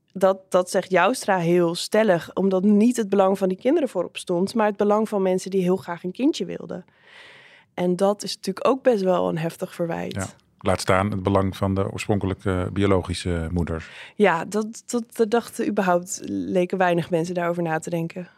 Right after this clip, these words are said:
Speaker 1: Ja.
Speaker 2: Eh, je zei al, dat rapport van Joustra sloeg in als een bom. Wat was daarop de reactie politiek?
Speaker 1: Nou, dat was eigenlijk meteen best wel, ehm, adequaat of stellig, hoe je het wil noemen. Dus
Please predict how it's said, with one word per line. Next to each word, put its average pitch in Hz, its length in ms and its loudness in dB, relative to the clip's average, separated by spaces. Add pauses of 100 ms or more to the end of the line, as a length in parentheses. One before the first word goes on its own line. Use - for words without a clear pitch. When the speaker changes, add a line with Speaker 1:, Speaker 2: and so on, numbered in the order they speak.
(120)
Speaker 1:
Ja. 180 280 2 (120)
Speaker 2:
Eh, 113 200 4
je 117 60 6
zei 131 200 6
al, 117 160 4
dat 104 200 2
rapport 107 380 0
van 98 120 0
Joustra 98 360 2
sloeg - 320 0
in 110 160 0
als 95 160 -2
een 85 140 2
bom. 127 360 4
Wat 107 280 0
was - 220 -2 (160)
daarop 104 500 0
de 104 80 -2
reactie 107 540 -4 (280)
politiek? 87 540 -2
Speaker 1:
Nou, 262 180 4
dat 254 140 -4
was 277 180 0
eigenlijk 302 420 2
meteen 285 420 4
best 254 180 2
wel, 226 380 4
ehm, 196 720 4 (840)
adequaat 208 580 0
of - 180 -8
stellig, 214 640 0 (240)
hoe 214 160 -6
je 220 80 -2
het 214 80 -6
wil 214 160 2
noemen. 233 280 4
Dus 214 260 -4